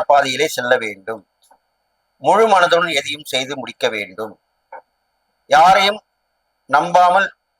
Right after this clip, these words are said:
இருந்திட வேண்டும். நல்லவர் யார், கெட்டவர் என்று தெரிந்து கொள்ள வேண்டும். இதெல்லாம் பண்ணீங்கனாலே போதும், உங்களுக்கு ஈஸியா அந்த சனி பெயர்ச்சி காலத்தை கடந்து வந்துடுவீங்க. எல்லாமே நல்லபடியா நடக்க போகுது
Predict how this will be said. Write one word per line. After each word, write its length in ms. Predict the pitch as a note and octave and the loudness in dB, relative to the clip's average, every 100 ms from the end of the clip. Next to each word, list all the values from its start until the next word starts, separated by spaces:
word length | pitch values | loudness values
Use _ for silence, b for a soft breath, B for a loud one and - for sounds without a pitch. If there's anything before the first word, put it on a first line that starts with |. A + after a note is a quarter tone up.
| _ D3+ | _ -6
இருந்திட 340 | D#3+ D3+ D3 E3 - _ _ - | -4 0 0 0 -4 _ _ -12
வேண்டும். 440 | A#2+ G2 G#2+ G#2+ D#2+ _ _ _ _ _ _ _ - | -12 -12 -14 -16 _ _ _ _ _ _ _ _ -2
நல்லவர் 360 | D#3 F#3+ G3+ F3 | 0 4 4 4
யார், 180 | F3 - | 2 0
கெட்டவர் 340 | D#3 D#3+ D#3 C#3+ | -2 2 2 2
என்று 160 | C3+ D3+ D3+ | -2 -8 -8
தெரிந்து 240 | C#3 D3 | -8 -8
கொள்ள 200 | - B2+ B2 A2 | -8 -4 -4 -6
வேண்டும். 360 | G2 A2 G#2 _ _ - | -12 -12 -14 _ _ -8
இதெல்லாம் 400 | C3 D3+ E3 G#3+ | -4 -2 0 0
பண்ணீங்கனாலே 380 | F3+ E3 D#3+ F3 C3+ | 0 0 0 0 -2
போதும், 240 | A2 G2+ _ _ - | -10 -12 _ _ -16
உங்களுக்கு 260 | C3+ C3+ D#3 | -14 -10 -10
ஈஸியா 260 | - D#3+ C#3+ | -4 0 0
அந்த 140 | A2+ G#2+ F#2+ F#2+ | 0 0 -2 -2
சனி 140 | C3+ D3 | -4 -4
பெயர்ச்சி 220 | B2 A2 | -6 -4
காலத்தை 240 | A2 G2+ | -4 -4
கடந்து 240 | A2+ A#2 G#2+ | -8 -8 -14
வந்துடுவீங்க. 340 | F#2+ F#2+ F#2 F2+ _ _ _ _ _ - | -16 -20 -20 -20 _ _ _ _ _ -6
எல்லாமே 240 | D3 E3 | -2 0
நல்லபடியா 380 | D#3 C3+ C3 C3+ A#2+ | 0 -2 -2 -2 -2
நடக்க 180 | A#2+ A#2 | -6 -12
போகுது 320 | G#2 F#2+ | -12 -14